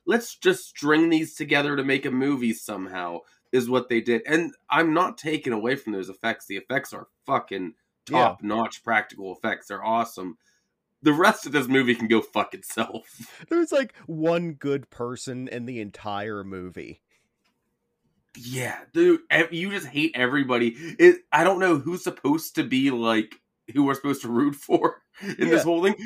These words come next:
Speaker 1: Like, they give us lots of options of people they think we're going to root for.
Speaker 2: Even our main, like, homeless man, who we think is gonna be, like, our hero of the movie, turns out to be a horrible person.
Speaker 1: Oh, he's legit worse than, like, our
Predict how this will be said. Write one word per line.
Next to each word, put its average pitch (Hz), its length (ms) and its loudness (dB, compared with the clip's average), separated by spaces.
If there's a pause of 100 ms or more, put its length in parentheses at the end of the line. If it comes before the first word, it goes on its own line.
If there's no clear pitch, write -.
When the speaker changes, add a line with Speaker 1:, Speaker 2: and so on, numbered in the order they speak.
(120)
Speaker 1:
Like, 170 140 4
they 175 80 0
give 202 160 4
us 180 120 -2
lots 180 240 0
of 151 120 -6
options 160 520 0
of 143 80 -6
people 147 240 -6
they 113 120 4
think 220 400 2
we're 269 100 -4
going 131 260 4
to 107 80 2
root 101 260 -4
for. 143 500 0 (560)
Speaker 2:
Even 269 320 -2
our 247 140 2
main, 175 520 -4
like, 151 200 -2
homeless 165 500 -4
man, 104 420 -8
who 139 160 -8
we 139 160 -4
think 143 400 -6
is 123 140 -10
gonna 135 200 -6
be, 135 160 -6
like, 127 220 -6
our 120 120 -4
hero 139 500 -4
of 101 160 -8
the 110 80 -8
movie, 98 520 -8 (380)
turns 202 260 0
out 185 160 2
to 165 60 -8
be 180 120 0
a 160 100 2
horrible 160 440 0
person. 113 560 -6 (460)
Speaker 1:
Oh, 156 260 4 (120)
he's 196 420 4
legit 143 480 4
worse 117 540 2
than, 123 240 2
like, 117 400 2
our 113 240 -2